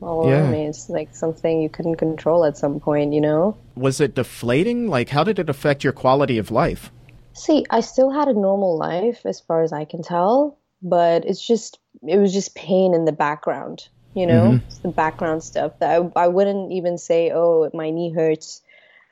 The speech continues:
Speaker 1: you know, unless it was really hurting because I did something, you know? But my knee always hurt, so it was, like, a constant in my life at that point. Like, I just gotten used to it, that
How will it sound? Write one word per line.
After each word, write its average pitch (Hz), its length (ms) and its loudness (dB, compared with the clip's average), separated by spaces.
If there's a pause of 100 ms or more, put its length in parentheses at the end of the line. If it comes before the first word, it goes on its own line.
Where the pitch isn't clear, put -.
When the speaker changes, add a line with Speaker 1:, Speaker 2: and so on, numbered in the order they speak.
(160)
Speaker 1:
you 180 140 0
know, 175 160 4
unless 208 340 2
it 214 60 4
was 175 160 0
really 190 420 4
hurting 165 520 2
because 156 220 -6
I 160 80 0
did 160 220 -2
something, 151 560 -10
you 151 80 -6
know? 160 220 0
But 185 260 -2
my 208 160 0
knee 233 220 2
always 185 500 2
hurt, 180 400 -2
so - 180 -12
it 170 60 -2
was, 170 160 -2
like, 175 160 -2
a 156 60 -12
constant 175 640 -4
in 165 120 -6
my 156 120 -4
life 156 360 0
at 175 120 -4
that 180 240 -2
point. 214 340 0
Like, 156 160 -2
I 160 140 2
just 170 180 -10
gotten 165 280 -4
used 160 300 -2
to 196 120 4
it, 220 260 0
that - 240 -2